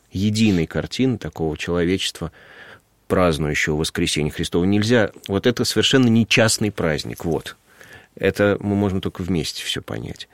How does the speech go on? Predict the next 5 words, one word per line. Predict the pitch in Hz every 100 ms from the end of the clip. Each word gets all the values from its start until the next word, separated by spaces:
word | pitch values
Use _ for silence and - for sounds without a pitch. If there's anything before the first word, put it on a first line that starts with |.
| - - - - -
И, | - 98 101 98 -
э, | 113 107 101 98 98 95 95 -
и, | - 120 127 127 - _ _ _ _ _ _ _ - - _ _ _ _ _ _ _ _ _ _ _ _ _ _ _ -
и | 160
послужить. | - - 113 87 80 73